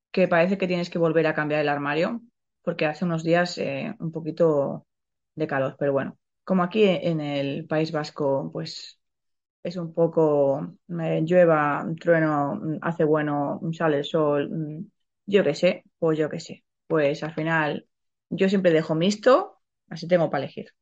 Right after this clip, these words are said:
Bueno, ¿qué tal estás? ¿Qué me cuentas? ¿Cómo ha comenzado esta semanita? Espero que bien. Como siempre te digo, pásate por mis redes sociales. Estoy como Edernes As, tanto en TikTok, Facebook como Instagram.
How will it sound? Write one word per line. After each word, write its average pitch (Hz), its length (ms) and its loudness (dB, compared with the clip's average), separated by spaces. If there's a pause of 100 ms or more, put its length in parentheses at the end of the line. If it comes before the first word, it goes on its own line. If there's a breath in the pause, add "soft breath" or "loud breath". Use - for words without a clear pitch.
(240)
Bueno, 190 460 2 (120)
¿qué 262 120 -2
tal 196 120 2
estás? 185 540 -2 (160)
¿Qué 214 140 -2
me 196 120 2
cuentas? 190 640 0 (560)
¿Cómo 180 440 2
ha 165 60 0
comenzado 165 600 0
esta 175 220 -6
semanita? 196 800 2
Espero 165 340 -4
que 156 120 -2
bien. 254 480 4 (720)
Como 202 160 2
siempre 208 180 2
te 190 80 4
digo, 185 200 4
pásate 196 260 2
por 202 160 4
mis 165 100 0
redes 160 200 0
sociales. 190 420 2
Estoy 170 180 -6
como 156 220 -8
Edernes 165 400 2
As, 185 260 4
tanto 160 220 -6
en 156 140 -6
TikTok, 170 580 -2
Facebook 165 560 0
como 151 260 -8
Instagram. 233 720 2